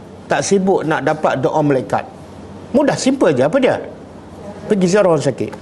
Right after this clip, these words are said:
Betul? Ramai tak orang sakit? Ramai. Kadang-kadang kita dengar macam tu je, tak pergi ziarah. Tujuh puluh ribu malaikat akan berdoa pada kita dan semua doa malaikat mustajab.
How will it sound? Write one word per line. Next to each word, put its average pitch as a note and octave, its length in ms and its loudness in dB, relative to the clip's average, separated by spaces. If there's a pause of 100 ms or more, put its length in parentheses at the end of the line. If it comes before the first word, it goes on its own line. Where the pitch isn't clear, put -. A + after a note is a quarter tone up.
(200)
Betul? E3 320 2 (1200)
Ramai B3+ 240 4
tak G#3+ 160 4
orang G#3+ 160 4
sakit? D3 240 2 (800)
Ramai. F3+ 320 0 (540)
Kadang-kadang G#3+ 480 4
kita G#3+ 240 2
dengar G3+ 320 4
macam F3+ 320 2
tu D3 160 2
je, G#2+ 160 -2 (240)
tak - 160 -2
pergi C3+ 160 2
ziarah. A2 240 2 (960)
Tujuh G#3 320 6
puluh A#3+ 160 6
ribu A3+ 320 4
malaikat G3 400 2
akan F#3+ 160 2
berdoa F#3 240 4
pada F3+ 240 2
kita D#3+ 300 2 (340)
dan D#3 160 2
semua F3+ 480 2
doa D#3 480 2 (240)
malaikat C#3+ 400 2 (160)
mustajab. B2 400 0